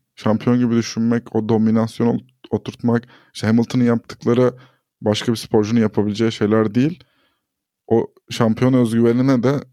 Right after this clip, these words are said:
bence Max'ın sahip olması gerekiyordu. Bu sene biraz daha pekiştirdi bunu. Mesela önümüzdeki sene için çok heyecanlıyım.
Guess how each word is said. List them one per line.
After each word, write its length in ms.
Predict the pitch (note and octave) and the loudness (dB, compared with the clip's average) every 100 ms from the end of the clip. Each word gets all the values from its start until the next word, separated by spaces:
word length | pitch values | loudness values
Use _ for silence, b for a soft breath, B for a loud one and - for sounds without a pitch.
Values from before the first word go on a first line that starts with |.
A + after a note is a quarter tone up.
| - | -4
bence 220 | A2 A#2+ | -2 0
Max'ın 380 | A2+ A2+ - B2+ | 0 0 -4 -4
sahip 300 | A#2+ A2+ A#2 | 0 0 2
olması 320 | G#2+ A2+ A#2 | 0 -2 0
gerekiyordu. 680 | G#2+ G2+ - A#2 F#2+ A2 - _ | 0 0 0 -2 0 -4 -6 _
Bu 20 | - | -8
sene 240 | G#2+ G#2 | -2 0
biraz 300 | G#2+ A2 G#2 | 2 2 2
daha 280 | A2 A2 G#2+ | 0 0 0
pekiştirdi 600 | G#2 - - F#2+ F2 F2+ | -4 -6 -8 -6 -4 -2
bunu. 240 | G2+ C3+ C3+ b b b b | 0 -2 -4 b b b b
Mesela 200 | G2+ - | -12 -2
önümüzdeki 400 | G#2 A2 G#2+ A#2+ | 0 2 2 0
sene 180 | - G2+ | 0 -2
için 180 | F#2+ A#2+ | -2 -4
çok 180 | A#2+ G#2 | -4 0
heyecanlıyım. 640 | G#2 G2 G2+ G#2 F#2+ A2+ | 0 0 0 0 0 -2